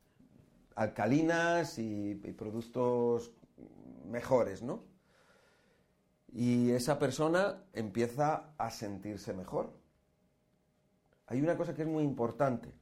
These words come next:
Cuando tú vayas al médico, el médico te puede decir,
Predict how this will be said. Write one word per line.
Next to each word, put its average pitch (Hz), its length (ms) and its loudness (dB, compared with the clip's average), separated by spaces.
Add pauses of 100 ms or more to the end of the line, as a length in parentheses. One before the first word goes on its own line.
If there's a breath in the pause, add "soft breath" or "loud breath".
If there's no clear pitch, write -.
(1080 soft breath)
Cuando 107 220 -4
tú 139 120 0
vayas 175 200 4
al 147 140 2
médico, 160 640 2
el 101 100 -2
médico 123 340 2
te 131 80 -2
puede 127 220 2
decir, 110 420 -4